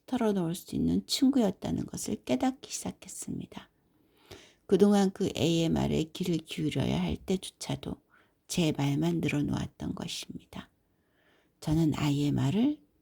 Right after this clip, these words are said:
들어준 적이 없었습니다. 그때부터 저는 딸아이가 하고 싶은 말을 다 할 수 있도록 해주었습니다.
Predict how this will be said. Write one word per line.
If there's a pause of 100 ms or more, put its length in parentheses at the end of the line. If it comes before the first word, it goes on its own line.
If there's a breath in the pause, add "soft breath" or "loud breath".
(120)
들어준
적이
없었습니다. (2500 loud breath)
그때부터
저는
딸아이가
하고
싶은
말을
다
할
수
있도록
해주었습니다.